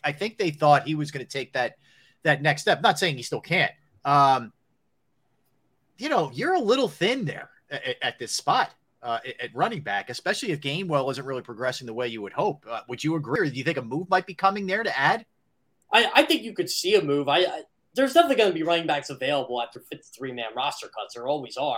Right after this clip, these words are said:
Speaker 2: I, I know people are hoping Josh Jacobs gets cut. He, he's not getting cut from,
Speaker 1: No.
Speaker 2: from Vegas. That, that's not happening.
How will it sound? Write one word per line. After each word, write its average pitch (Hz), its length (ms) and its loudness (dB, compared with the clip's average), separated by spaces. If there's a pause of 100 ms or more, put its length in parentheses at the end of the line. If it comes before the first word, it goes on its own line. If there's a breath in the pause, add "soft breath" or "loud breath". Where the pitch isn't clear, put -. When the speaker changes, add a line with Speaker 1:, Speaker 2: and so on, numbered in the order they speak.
(140)
Speaker 2:
I, - 200 -4
I 294 40 2
know 349 160 6
people 247 240 -2
are - 100 -4 (120)
hoping 175 340 0
Josh 143 360 -4
Jacobs 131 320 -12
gets 147 200 -10
cut. 151 260 -6
He, 175 180 -6
he's 294 160 -8
not 370 160 -2
getting - 240 -10
cut - 180 -10
from, 113 140 -16
Speaker 1:
No. 85 280 -8 (220)
Speaker 2:
from 156 140 -6
Vegas. - 300 -8
That, 202 560 -6
that's 285 180 2
not 233 160 4
happening. 143 380 0